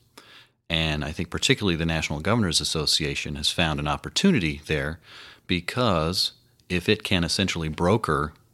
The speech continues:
authority over state driver license and I D policy in exchange for federal dollars, the N G A has a permanent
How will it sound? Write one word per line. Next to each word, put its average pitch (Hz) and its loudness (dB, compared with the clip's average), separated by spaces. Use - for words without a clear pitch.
authority 87 0
over 73 -4
state 87 2
driver 80 2
license 76 0
and 76 -2
I 73 -2
D 90 -2
policy 76 -4
in 73 -4
exchange 80 -2
for 73 -6
federal 73 -4
dollars, 85 0
the 85 0
N 80 2
G 76 0
A 78 0
has 82 -4
a 76 -6
permanent 104 0